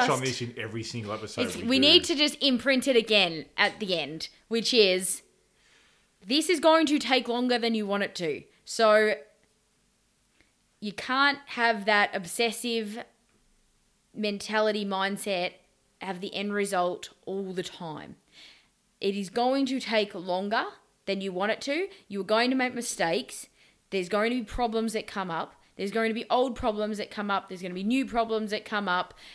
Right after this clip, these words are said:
Speaker 1: and you're going to deal with them along the way. But it is going to take time.
Speaker 2: Yeah, the, it's not a straight road.
Speaker 1: No.
Speaker 2: It's full of corners, sharp corners, winding corners,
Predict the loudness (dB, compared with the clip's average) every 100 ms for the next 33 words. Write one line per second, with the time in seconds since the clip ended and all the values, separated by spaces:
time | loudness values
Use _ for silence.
0 | -4 0 0 0 0 2 0 -2 -4 -2
1 | -2 -2 -2 -6 -12 -16 _ _ _ _
2 | -4 0 0 0 0 0 -2 -10 _ -20
3 | _ 4 4 0 -10 -8 -6 -2 0 0
4 | -2 -6 -8 -8 -10 -12 -8 -8 -8 -14
5 | -16 -10 -8 -6 -6 -4 -6 -4 0 0
6 | 0 -2 -2 -2 -4 -6 -6 -10 -16 _
7 | -2 -2 -2 -6 _ _ _ _ _ _
8 | _ _ _ _ _ _ _ _ -14 -12
9 | -10 -12 -12 _ _ _ _ -20 -4 -2
10 | 0 0 0 0 -2 -4 -18 -20 _ _
11 | -10 -6 -4 -6 -10 -12 -12 -2 0 -2
12 | -4 -6 -4 -4 -6 -6 -6 -6 -6 -10
13 | -8 -8 -8 -8 -10 -16